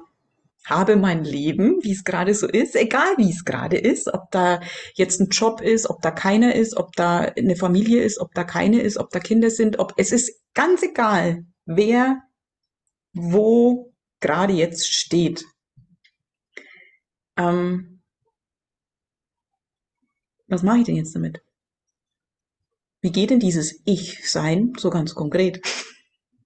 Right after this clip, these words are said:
<laughs> Also, weil es ist ja, ich meine, was nützt's mir, auf dem Meditationskissen total im Frieden zu sein? Ja, irgendwann muss ich raus einkaufen. Irgendwann, also es, die Welt wartet. <laughs> Und die ist da.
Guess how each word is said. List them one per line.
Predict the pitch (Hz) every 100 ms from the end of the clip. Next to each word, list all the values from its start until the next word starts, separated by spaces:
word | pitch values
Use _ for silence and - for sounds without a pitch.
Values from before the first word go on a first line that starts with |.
| _
<laughs> | 269 - - - - - _ _ _ _ _ _ _ _ -
Also, | 214 247
weil | 233 254 -
es | 240 -
ist | 320
ja, | 320 226
ich | 240 233
meine, | 233 247
was | 233 233
nützt's | 247 262 - -
mir, | 247 277 285
auf | 233
dem | 214
Meditationskissen | 208 196 190 190 196 214 - 247 247 254 226
total | 196 175 262 254
im | 254
Frieden | 233 214 214
zu | 220
sein? | 214 233 254 - - - - -
Ja, | 214
irgendwann | 220 220 214
muss | 214
ich | 202
raus | 190
einkaufen. | 202 220 233 170 165 175
Irgendwann, | - 208 214 214
also | 220 208 233
es, | - 214 - - - -
die | 202
Welt | 202 202 202 - -
wartet. | 175 185 208 208 165 - - - -
<laughs> | - - - - - - -
Und | - 254 220
die | 202
ist | 220
da. | 190 147 151 170 -